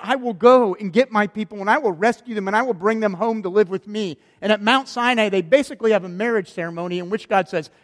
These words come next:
"Okay, you're gonna be my people. Let's exchange vows. Here's the Ten Commandments. Now I'm gonna take you to live with me, and you're going to Israel, this place where I've shown you to live,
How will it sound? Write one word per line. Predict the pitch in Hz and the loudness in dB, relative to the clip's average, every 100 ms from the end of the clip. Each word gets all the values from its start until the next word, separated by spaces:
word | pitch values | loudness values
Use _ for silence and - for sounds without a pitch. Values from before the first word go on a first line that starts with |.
| _ | _
"Okay, | 202 - 196 | -6 0 0
you're | 196 | 0
gonna | 190 196 | -2 -4
be | 208 | -2
my | 202 185 | -2 -2
people. | 214 202 254 | -6 -6 -4
Let's | 180 180 | -2 -4
exchange | 180 - 185 175 | -10 -8 -8 -4
vows. | 139 165 143 - | 0 2 0 -4
Here's | 180 143 | -14 -14
the | 151 | -14
Ten | 160 139 | -14 -12
Commandments. | 143 135 113 - - _ _ _ _ _ _ | -14 -14 -16 -20 -20 _ _ _ _ _ _
Now | - 208 269 | 2 4 4
I'm | 233 | 4
gonna | 214 | 0
take | - 202 - | 2 0 0
you | 202 | -2
to | |
live | 196 233 240 | 0 0 0
with | 220 | -6
me, | 180 190 | -4 -2
and | 202 | -2
you're | 190 | -2
going | 180 214 196 | 0 0 -2
to | 196 | -6
Israel, | 220 226 202 | -6 -4 -4
this | 190 | -4
place | - 208 196 | -4 -6 -4
where | 185 | -4
I've | 156 | -6
shown | - 254 285 | -2 -4 -2
you | |
to | 196 | -2
live, | 160 160 185 | 0 2 0